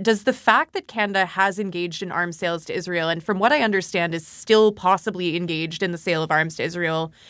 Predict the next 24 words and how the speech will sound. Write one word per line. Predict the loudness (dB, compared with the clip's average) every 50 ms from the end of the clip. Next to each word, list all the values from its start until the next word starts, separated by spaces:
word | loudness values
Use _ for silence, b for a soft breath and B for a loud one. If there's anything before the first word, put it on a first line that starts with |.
| b b b b b
have | b 2 2 4
any | 4 2 0
role | 0 0 2 4 4 6 6
in | 6 4
this | 4 0 -2 -6
case? | -6 -2 0 0 0 0 -2 -4 0
Like, | 2 2 2 0
what | -2 0 2 2 2 2 0 _ -16
happens | -16 -10 -4 0 0 0 0 0 -4 -4 -4 -6 -8 -6
if | -6 -8 -6 -4
Israel | -4 -4 -4 -2 0 2 2 2 2 2 2
is | 2 2 4 2
eventually | 2 2 0 0 0 0 0 -2 -2
found | 0 2 4 4 4 2 0 -2
to | -4 -4
have | -2 -2
been | -2 -2 -2
in | 0 0
violation | 2 2 2 0 -2 -2 -4 -4 -4 -4 -2
of | 2 2 2 2 2 0
the | -6
Convention | -6 -4 -2 -2 -2 -2 -4 -4 -4
on | -4 -2
Genocide? | -2 -2 -2 -2 -2 -2 0 0 2 0 -2 -4 -8